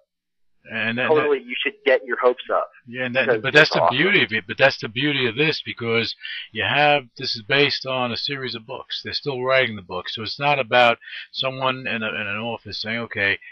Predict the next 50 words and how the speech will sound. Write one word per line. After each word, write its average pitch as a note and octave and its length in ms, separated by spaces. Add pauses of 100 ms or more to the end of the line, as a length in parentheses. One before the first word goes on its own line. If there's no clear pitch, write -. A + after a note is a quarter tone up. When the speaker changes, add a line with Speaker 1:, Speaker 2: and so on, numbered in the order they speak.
(120)
Speaker 1:
we A#2+ 100
have B2 100
to A#2+ 100
write A#2+ 200
th-, A#2 200
this B2 200
week's A2 200
show." F#2+ 320 (1300)
Okay, G#2 420
and G#2 240
then G#2 400
somebody A2 480
just G#2+ 260
gets A2 220
canned A2 400
or F#2+ 60
something G#2+ 320
happens, G#2 400
and G2 100
all G2+ 120
of F#2 40
a - 40
sudden G#2+ 160
the F#2 60
show G#2 260
is G2 120
over G2+ 240
and F#2+ 80
they F2+ 60
stop G#2 400
at G2 80
the, G2 200
at G#2 120
the G2+ 80
drop G2 300
of F2+ 100
a F#2 40
dime. F2+ 360 (340)
You G2+ 100
know, G2 60
this A#2+ 160
is A#2 140
a A2 60
commitment, G#2+ 580 (400)
uh, F#2 500 (380)
on E2+ 160 (280)
H A#2 240
B A2 80
O's G#2 180
behalf. G#2 400